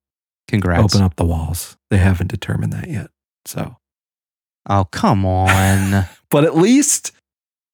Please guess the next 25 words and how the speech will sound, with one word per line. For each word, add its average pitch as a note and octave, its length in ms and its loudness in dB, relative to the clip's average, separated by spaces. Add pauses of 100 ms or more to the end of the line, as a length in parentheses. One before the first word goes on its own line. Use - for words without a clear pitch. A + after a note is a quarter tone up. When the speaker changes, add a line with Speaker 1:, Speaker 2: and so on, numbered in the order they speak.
(320)
Speaker 2:
at B2 60 -4
least D3 300 2
the C3 60 2
noise G2 300 2
is E2+ 140 -6
gone. - 340 -12 (1600)
Speaker 1:
Do G#3+ 80 -2
they, G3 100 0
what G3 140 0
do F3+ 60 2
they B2+ 100 2
take A2+ 240 0
a, G#2+ 160 4
a G#2+ 100 2
coring? C#3 600 2
Do A#2 120 0
they G2+ 80 0
core C3+ 540 2
out A#2 240 0
your A2 140 2
wall? G#2 420 2
Do A#2 140 0
they F#2+ 180 2
take - 220 -2
a A#2 60 -2